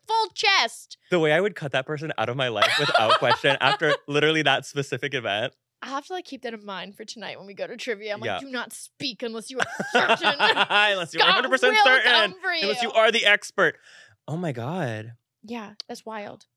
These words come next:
Speaker 2: Wow.
Speaker 1: But yeah, so those are red onions.
Speaker 2: Okay. <laughs>
Speaker 1: <laughs>
Speaker 2: So, spoiler alert, I didn't end up making salads at the restaurant. <laughs> They were like, they interviewed me. They said, "You seem more like a front of house kind of guy."
Speaker 1: I feel that.
Speaker 2: And
Speaker 1: I
Speaker 2: I was
Speaker 1: see
Speaker 2: like,
Speaker 1: it. Yeah.
Speaker 2: "Okay."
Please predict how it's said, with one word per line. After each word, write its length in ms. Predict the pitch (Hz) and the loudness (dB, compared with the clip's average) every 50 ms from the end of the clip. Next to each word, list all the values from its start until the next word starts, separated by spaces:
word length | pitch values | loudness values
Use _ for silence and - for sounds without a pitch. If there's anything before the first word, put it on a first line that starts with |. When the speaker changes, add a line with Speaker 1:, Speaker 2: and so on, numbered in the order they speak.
| _ _ _ _ _ _ _ _ _ _ | _ _ _ _ _ _ _ _ _ _
Speaker 2:
Wow. 220 | _ - - _ - | _ -20 -20 _ -8
Speaker 1:
But 100 | 262 269 | -4 0
yeah, 120 | 254 240 | 0 0
so 160 | 226 - 254 240 | 0 0 -2 0
those 160 | 233 254 247 | 0 2 2
are 160 | 285 285 285 | 2 2 0
red 180 | 269 254 233 214 | 2 0 0 -2
onions. 560 | 196 196 185 165 156 - - - - - - - _ _ _ _ _ _ _ - - | -2 -4 -8 -12 -16 -16 -18 -18 -18 -18 -18 -20 _ _ _ _ _ _ _ -2 -2
Speaker 2:
Okay. 320 | 233 196 160 117 117 143 - | 2 4 4 4 4 4 2
<laughs> 60 | - - - 523 554 - 339 466 - 453 | 0 2 2 4 4 4 4 4 6 6
Speaker 1:
<laughs> 140 | 494 - 480 466 480 466 427 440 453 440 - 330 302 311 | 6 6 6 4 4 4 4 2 2 2 2 0 0 2
Speaker 2:
So, 360 | - 233 233 214 202 196 220 349 - _ _ | 2 4 4 6 6 4 2 -2 -8 _ _
spoiler 520 | - - - - 196 196 190 180 160 151 | -18 -10 -2 2 4 6 6 6 6 6
alert, 280 | 147 139 131 131 135 - - | 6 6 6 4 4 4 2
I 80 | 156 | 2
didn't 280 | 156 135 196 185 185 170 | 4 4 4 4 4 4
end 140 | 151 139 139 | 4 4 4
up 80 | 131 | 2
making 300 | 127 127 120 - 131 117 113 | 2 0 -2 -2 -4 -4 0
salads 360 | - 147 127 120 117 113 113 | 2 4 4 4 2 2 0
at 80 | 117 | 0
the 80 | - 139 | 2 4
restaurant. 640 | 135 127 - - - - - - - 160 127 127 - - | 4 4 2 0 -4 -6 -2 0 2 2 4 2 2 2
<laughs> 40 | - 143 880 880 - - 807 698 165 - - 605 _ _ | 2 2 2 0 -2 -4 -8 -8 -8 -10 -12 -16 _ _
They 160 | - 160 160 | 2 2 2
were 140 | 160 165 165 | 4 2 2
like, 360 | 165 160 156 160 170 - - _ _ - | 4 4 4 4 2 0 -4 _ _ -4
they 160 | 160 170 113 | -2 0 2
interviewed 320 | 143 165 165 165 156 156 147 | 2 2 0 0 -2 -4 -4
me. 120 | 143 139 | -4 -4
They 100 | 131 147 | -4 -6
said, 200 | 143 - 170 - _ - | -6 -8 -10 -12 _ -10
"You 120 | 339 403 | -10 -10
seem 240 | 415 - 392 392 359 | -8 -6 -6 -4 -4
more 100 | 311 302 | -4 -4
like 200 | 254 294 302 - | -4 -6 -6 -8
a 40 | 170 | -8
front 300 | - _ - 151 139 151 | -8 _ -2 -2 0 0
of 100 | 156 156 | -2 -6
house 300 | 160 180 170 185 185 - | -6 -6 -6 -6 -8 -10
kind 240 | - 208 190 196 208 | -8 -6 -6 -6 -8
of 80 | 196 | -8
guy." 320 | 190 202 202 196 196 190 196 | -6 -2 -2 0 0 0 0
Speaker 1:
I 100 | - 587 - | 0 0 -2
feel 260 | - - 294 254 226 | -2 -4 -4 -2 0
that. 300 | 202 202 208 262 320 - | 2 2 4 4 2 2
Speaker 2:
And 120 | - 392 - | 0 0 0
Speaker 1:
I 40 | |
Speaker 2:
I 20 | 175 | -2
was 80 | 175 | -4
Speaker 1:
see 100 | - 277 240 | -4 -4 -2
Speaker 2:
like, 100 | 233 247 | -2 -2
Speaker 1:
it. 160 | 302 427 - - 539 | -2 -2 -2 0 2
Yeah. 160 | 539 - - 214 | 2 2 2 2
Speaker 2:
"Okay." 380 | 185 190 185 185 185 202 220 | 4 4 6 6 4 4 2